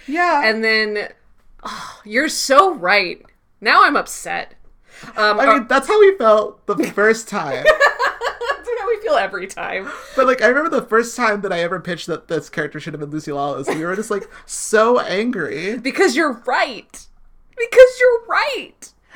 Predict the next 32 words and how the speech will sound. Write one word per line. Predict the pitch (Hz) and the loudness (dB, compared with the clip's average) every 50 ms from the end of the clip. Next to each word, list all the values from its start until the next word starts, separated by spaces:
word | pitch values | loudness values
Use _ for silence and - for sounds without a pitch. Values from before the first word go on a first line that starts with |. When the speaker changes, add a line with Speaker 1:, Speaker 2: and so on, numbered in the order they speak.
| - | 0
Speaker 2:
I'm | 240 269 - 523 | 2 4 4 4
just | 466 415 - - | 2 0 -2 0
still | - 240 233 214 | 0 2 4 4
angry | 190 196 202 208 214 208 | 2 2 0 0 0 2
about | 208 202 208 240 | 2 2 2 2
that | - 233 226 | 0 0 0
episode | - 226 247 - 254 247 254 233 233 233 185 | 0 0 -2 -2 -2 0 0 0 0 0 0
with | 170 220 269 285 - | 0 -2 -2 0 0
Lucy | 202 214 247 294 294 285 | -2 -2 -2 -2 -4 -4
Lawless. | 294 508 539 381 233 185 - - - - - - - - - - - - - | -4 -2 -2 -2 -2 -2 -4 -6 -8 -10 -14 -18 -20 -20 -20 -20 -16 -10 -10
It | 254 - - | -8 -8 -6
feels | - 349 349 320 | -4 -4 -2 0
wild | 320 339 359 381 415 415 415 415 427 392 320 240 - | 0 2 2 2 2 0 0 0 0 0 0 -2 -4
to | 269 285 | -6 -6
me | 240 214 202 190 | -4 -4 -4 -6
that | 190 185 | -2 0
that | 208 190 180 - | 2 2 2 2
episode | 208 208 208 208 196 202 208 190 | 0 -2 -2 -2 -4 -4 -4 -4
ended | 185 - 196 190 180 175 | -4 -6 -6 -8 -8 -10
with | 180 185 185 | -10 -10 -8
her | 190 175 175 | -6 -8 -6
killing | - 180 165 170 165 180 | -6 -4 -6 -6 -6 -8
herself. | 180 170 170 - - - - 233 | -10 -10 -8 -8 -8 -6 -6 -6
And, | 240 254 | -6 -4
like, | 269 269 262 - - - - - - | -4 -4 -4 -6 -10 -18 -18 -12 -8
I | 302 359 359 | -4 -4 -4
understand | 349 302 254 247 - 185 175 180 185 180 | -2 -4 -6 -6 -8 -8 -10 -8 -8 -8
that | - | -8
Lu-, | 180 180 214 180 - | -8 -8 -8 -8 -10
Lucy | - 202 208 214 208 220 | -8 -8 -8 -8 -8 -6
Lawless | 185 175 175 170 175 175 175 | -6 -4 -2 -2 -2 -4 -6
is | 139 180 175 | -8 -12 -14